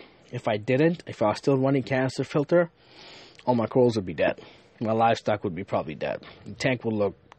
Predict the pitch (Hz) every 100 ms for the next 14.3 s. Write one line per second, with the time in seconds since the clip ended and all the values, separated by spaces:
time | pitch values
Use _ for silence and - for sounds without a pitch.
0 | _ _ 98 - 110 - 95 92 95 76
1 | - - - _ _ _ _ _ _ _
2 | - - - - - - - 107 104 135
3 | 147 - 151 139 151 147 131 - 156 165
4 | 131 117 143 - - 139 113 117 113 123
5 | 117 113 110 107 113 120 117 135 135 123
6 | - - - - - - 101 113 131 127
7 | 117 117 123 120 - 113 104 - 127 123
8 | 120 95 - 117 - 120 117 117 147 -
9 | - - 117 110 107 - 107 - - 123
10 | 113 - 113 107 95 85 85 - 113 101
11 | 90 76 55 - - - - - - -
12 | - 78 80 107 104 123 120 - 110 120
13 | 117 104 123 110 107 - 117 107 101 101
14 | 110 120 95